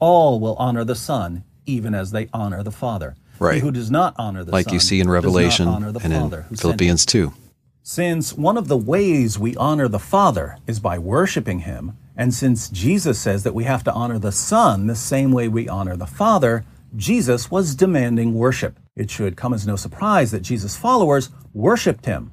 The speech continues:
Speaker 1: on numerous occasions. The gospel tells us that Jesus was worshiped shortly after his birth, during his ministry, after his resurrection, but before his ascension to heaven,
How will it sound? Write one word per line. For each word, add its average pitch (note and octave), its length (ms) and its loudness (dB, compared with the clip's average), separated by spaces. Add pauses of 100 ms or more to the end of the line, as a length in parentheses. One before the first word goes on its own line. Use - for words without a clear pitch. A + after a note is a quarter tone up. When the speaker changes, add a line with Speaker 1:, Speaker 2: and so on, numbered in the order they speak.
(120)
Speaker 1:
on A#2 260 -2
numerous D3 420 4
occasions. A#2+ 600 -4 (380)
The C#3 80 -2
gospel F3+ 420 0
tells D3 320 -2
us A2+ 140 -4
that G2 160 -6
Jesus C3 420 -2
was G#2+ 160 -6
worshiped C3+ 580 0 (200)
shortly G#2 320 -4
after F#2 200 -4
his E2+ 120 -6
birth, G#3+ 380 0 (180)
during F#2+ 220 -2
his E2+ 180 -8
ministry, F#3+ 560 2 (240)
after D3+ 320 0
his B2+ 180 -2
resurrection, C3+ 560 2
but A#2+ 160 -2
before F3+ 400 4
his B2+ 200 -2
ascension B2 420 -2
to G#2 80 -2
heaven, E3 380 0